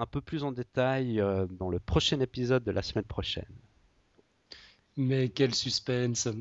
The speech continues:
Speaker 2: <laughs> Eh ben, super, excellent.
Speaker 1: Alors, euh, je sais pas si t'as compris quelque chose, euh.
Speaker 2: Ouais, ouais, bah, écoute, j'ai compris que j'y comprends pas grand-chose, en fait. C'est-à-dire qu'on est, on, on est tous faits d'atomes,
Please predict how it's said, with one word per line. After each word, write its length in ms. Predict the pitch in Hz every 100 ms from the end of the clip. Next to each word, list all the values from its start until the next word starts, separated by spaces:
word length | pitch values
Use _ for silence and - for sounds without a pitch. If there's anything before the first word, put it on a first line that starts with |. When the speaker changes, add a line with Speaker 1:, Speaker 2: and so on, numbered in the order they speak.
| 151
Speaker 2:
<laughs> 420 | - - 156 - 147 - - - - - - - 185 127
Eh 120 | 160
ben, 100 | 135
super, 460 | - 175 208 175
excellent. 500 | 139 - 170 180 151 101 95 -
Speaker 1:
Alors, 260 | 139 135
euh, 160 | 156 147
je 80 | -
sais 100 | 156
pas 120 | 190
si 120 | -
t'as 120 | 170
compris 320 | - 151 -
quelque 220 | - 135 -
chose, 440 | 131 151 196 123
euh. 440 | 107 101 95 95 98 101 - - - - 50 - - 110 _ _ _ _ _ _ _ _ - - - - - 403
Speaker 2:
Ouais, 280 | 165 135 143
ouais, 320 | 135 175 180
bah, 160 | 123
écoute, 340 | 123 135 143 131
j'ai 120 | 123
compris 360 | 123 131 - 147
que 100 | 131
j'y 140 | 117
comprends 320 | 117 110 123
pas 120 | 117 120
grand-chose, 520 | 117 120 185 233 120
en 80 | 104
fait. 280 | 123 113
C'est-à-dire 380 | - - 127 127
qu'on 220 | - 127
est, 160 | 123 127
on, 220 | 143 131 147
on 120 | 135
est 120 | 123
tous 220 | 170 -
faits 240 | - 156 135
d'atomes, 680 | 135 - 139 190 170 139